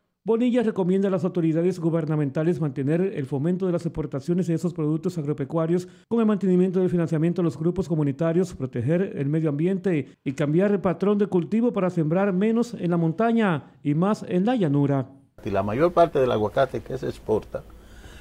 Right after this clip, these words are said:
Speaker 2: sale de ahí, de Cambita, de San Cristóbal específicamente, eh, y no afecta el medio ambiente,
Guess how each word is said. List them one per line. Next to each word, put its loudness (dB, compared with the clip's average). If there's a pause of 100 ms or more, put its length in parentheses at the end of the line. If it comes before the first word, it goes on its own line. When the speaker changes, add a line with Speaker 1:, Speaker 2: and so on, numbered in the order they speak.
(160)
Speaker 2:
sale 2
de 2
ahí, -2
de -6
Cambita, -10 (1040)
de -2
San -2
Cristóbal 4
específicamente, -8 (480)
eh, 0 (720)
y 4
no 2
afecta -10
el -8
medio -4
ambiente, -4